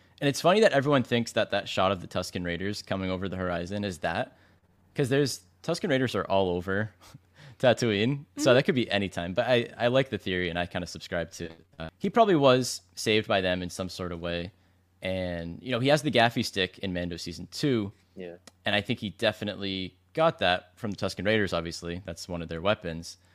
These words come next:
Speaker 1: And, you know, maybe at first you think, you know, Boba s-, stole it, or, I don't know,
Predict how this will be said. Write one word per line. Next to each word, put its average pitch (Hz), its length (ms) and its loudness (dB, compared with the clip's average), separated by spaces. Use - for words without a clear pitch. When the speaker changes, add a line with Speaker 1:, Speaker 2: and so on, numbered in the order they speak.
Speaker 1:
And, 95 500 -4
you 117 140 -2
know, 110 80 2
maybe 107 240 2
at 110 80 -4
first 110 320 0
you 98 80 -4
think, 90 240 -4
you 95 100 -10
know, 80 220 -8
Boba 98 280 2
s-, - 280 -10
stole 170 400 4
it, 160 160 2
or, 101 560 4
I 107 60 4
don't 98 100 2
know, 90 220 2